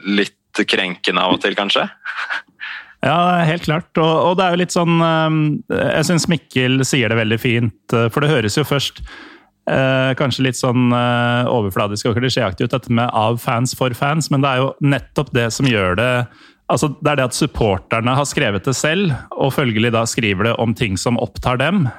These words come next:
Speaker 2: eh, i et, og, og det er jo da et miljø som, eh, veldig mange på stadion ikke har noe sånn førstehånds kjennskap til,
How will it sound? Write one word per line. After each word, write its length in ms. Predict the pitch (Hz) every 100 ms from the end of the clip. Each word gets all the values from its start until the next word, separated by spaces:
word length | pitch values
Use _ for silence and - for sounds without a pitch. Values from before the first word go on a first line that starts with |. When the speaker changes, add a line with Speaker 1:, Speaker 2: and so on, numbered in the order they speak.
| -
Speaker 2:
eh, 360 | - 127 127 127
i 140 | 131 127
et, 160 | 127 -
og, 220 | 160 160
og 100 | 160
det 80 | 208
er 40 |
jo 60 | 214
da 140 | 151 143
et 80 |
miljø 340 | 160 147 120 110
som, 480 | - 131 131 127 117 -
eh, 260 | 135 131
veldig 240 | 131 127 117
mange 220 | 120 107
på 240 | - 123 107
stadion 600 | - 101 95 113 113 113 _ _
ikke 300 | - - 123
har 220 | 131 104
noe 100 | 107
sånn 160 | 117 127
førstehånds 480 | 147 - 101 113 -
kjennskap 400 | 135 101 113 -
til, 220 | 180 247